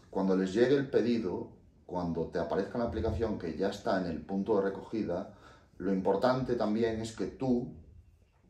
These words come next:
cojas y le mandes un mensaje a esa persona y le digas, "Oye, mira, eh, ya tienes tus zapatillas disponibles para recoger". Por si acaso esa persona no lo ha visto, ¿vale? Eso también es importante. Es importante que,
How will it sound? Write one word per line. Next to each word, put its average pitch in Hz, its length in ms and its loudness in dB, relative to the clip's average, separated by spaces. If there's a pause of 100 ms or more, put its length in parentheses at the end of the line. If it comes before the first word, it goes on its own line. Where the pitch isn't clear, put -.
(760)
cojas 123 400 2
y 110 40 0
le 95 80 2
mandes 107 340 0
un 104 120 0
mensaje 87 460 0
a - 20 -4
esa 82 160 -6
persona 73 420 -8
y 80 40 -8
le 85 140 -2
digas, 85 300 -4
"Oye, 107 160 2
mira, 98 420 -2
eh, 82 560 -4
ya 107 160 -2
tienes 120 260 -2
tus - 160 -8
zapatillas 104 500 -2
disponibles 98 480 -4
para 87 200 -4
recoger". 80 500 -8 (240)
Por 104 100 -2
si 104 60 2
acaso 127 240 4
esa 139 160 -2
persona 117 300 -2
no 110 100 -2
lo 92 140 0
ha - 60 -4
visto, - 360 -10
¿vale? 73 260 -8 (540)
Eso 131 140 -2
también 123 260 2
es 113 100 -2
importante. - 600 -4
Es - 140 -10
importante 143 560 -2
que, 107 240 -4